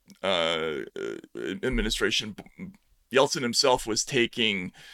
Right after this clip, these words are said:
no-limit credit cards from Swiss construction companies. There was just massive looting from the State Property Committee, which held all the former Communist Party holdings. And so he was worried about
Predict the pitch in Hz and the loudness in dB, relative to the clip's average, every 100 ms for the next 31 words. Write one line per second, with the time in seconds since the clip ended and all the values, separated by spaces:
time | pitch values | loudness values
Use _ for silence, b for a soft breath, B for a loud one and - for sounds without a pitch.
0 | B B 117 139 131 135 131 - 127 127 | B B 4 6 6 4 0 2 4 4
1 | - 120 123 - 120 117 - 127 - 135 | 4 4 4 4 0 -4 2 2 2 0
2 | 120 - 127 - 143 123 131 113 123 117 | 0 2 2 2 0 -2 -2 0 0 0
3 | 107 113 110 - 98 95 92 117 - - | 2 2 0 4 4 4 2 -2 -8 -14
4 | - 120 117 - - - - - 120 147 | -12 -12 -12 -16 -20 -18 -16 -12 2 8
5 | 151 - 143 123 117 139 123 123 131 113 | 8 8 4 2 2 2 2 -2 -4 -4
6 | - 131 113 - 113 - 120 107 120 104 | 4 6 6 6 2 2 -2 -4 -2 0
7 | 107 101 - 131 120 107 110 117 107 - | 2 0 2 4 4 6 6 6 2 0
8 | 123 117 110 - B B B 131 127 123 | 0 2 0 -4 B B B 2 4 4
9 | 110 - 117 117 117 123 110 104 104 120 | 2 2 4 4 4 4 2 2 0 -2
10 | - B B B B - - 127 123 120 | -2 B B B B -2 2 4 4 2
11 | - 139 131 107 - 135 175 214 151 120 | 6 8 8 4 -6 0 4 4 4 6
12 | 123 151 190 190 - - 117 135 147 156 | 8 6 4 -4 -10 -2 4 8 8 6